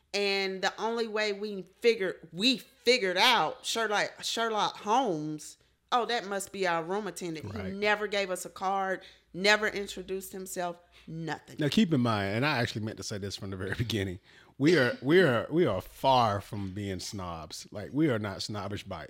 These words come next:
Speaker 2: any means. You know, most of the cases when we are going out and in, supposed to be enjoying, uh, being treated and taken care
Speaker 1: Yeah.
Speaker 2: of, most of the time we don't, because we're like, "No, no, no, no, we'll get it. We got it. We'll take care of it. You know, no, you don't have to do that." You know, that's how we normally are.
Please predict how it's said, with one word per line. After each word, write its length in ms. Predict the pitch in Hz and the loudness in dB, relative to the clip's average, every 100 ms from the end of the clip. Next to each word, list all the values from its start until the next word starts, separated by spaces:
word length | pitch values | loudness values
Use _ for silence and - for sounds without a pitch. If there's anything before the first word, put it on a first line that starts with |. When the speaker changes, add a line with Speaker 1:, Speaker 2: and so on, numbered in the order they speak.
| - | -10
Speaker 2:
any 260 | 101 101 98 | -8 -6 -6
means. 340 | 90 85 85 | -6 -6 -8
You 80 | 98 | -6
know, 160 | 104 | -6
most 260 | 98 135 - | -2 -4 -4
of 40 | |
the 80 | 117 | -8
cases 580 | - 135 123 - 117 - - _ - | -4 -2 -2 -4 -6 -8 -14 _ -12
when 140 | 113 117 | -6 0
we 140 | 131 | 0
are 100 | 120 | 0
going 260 | 110 117 120 | -2 -2 -2
out 220 | 113 - | -2 -4
and 100 | 104 | -8
in, 220 | 101 95 | -8 -10
supposed 300 | - 120 120 | -10 -8 -6
to 60 | 113 | -6
be 120 | 113 | -6
enjoying, 640 | 104 104 110 110 107 95 - | -6 -4 -4 -4 -6 -8 -8
uh, 340 | 107 98 95 | -6 -6 -6
being 320 | 101 120 113 | -6 -6 -6
treated 480 | 98 135 120 110 110 | -6 -4 -2 -2 -2
and 160 | 104 98 | -4 -4
taken 180 | 113 107 | -4 -2
care 160 | - | 0
Speaker 1:
Yeah. 180 | 107 104 | 0 0
Speaker 2:
of, 60 | - - - | -4 -10 4
most 140 | 175 180 | 4 6
of 60 | |
the 60 | 139 | 2
time 100 | 117 | 2
we 120 | 117 | 0
don't, 260 | 101 110 147 | 2 2 0
because 180 | - 113 | -4 -4
we're 80 | 117 | -4
like, 100 | 151 | -2
"No, 80 | 240 | 2
no, 60 | |
no, 140 | 247 214 | 4 4
no, 200 | 180 151 | 4 4
we'll 160 | 254 | 4
get 200 | 147 123 | 4 4
it. 120 | 131 202 | 2 4
We 100 | 247 | 6
got 240 | 143 127 | 6 6
it. 120 | 139 - - | 2 -4 -2
We'll 100 | 269 | 0
take 220 | 254 147 113 | 2 2 0
care 180 | 120 | -4
of 80 | 117 | -2
it. 80 | 139 | -2
You 60 | 185 | 0
know, 80 | 190 | 0
no, 80 | 220 | 2
you 120 | 269 | 4
don't 100 | 226 | 4
have 120 | 180 | 2
to 60 | 127 | 0
do 140 | 120 | 0
that." 260 | 107 110 - | 0 -2 -4
You 60 | 117 | -6
know, 140 | 107 | -4
that's 200 | 135 156 | -2 0
how 140 | 156 127 | 0 -2
we 120 | 117 | -2
normally 300 | 107 101 95 | -4 -4 -6
are. 220 | 87 67 | -8 -10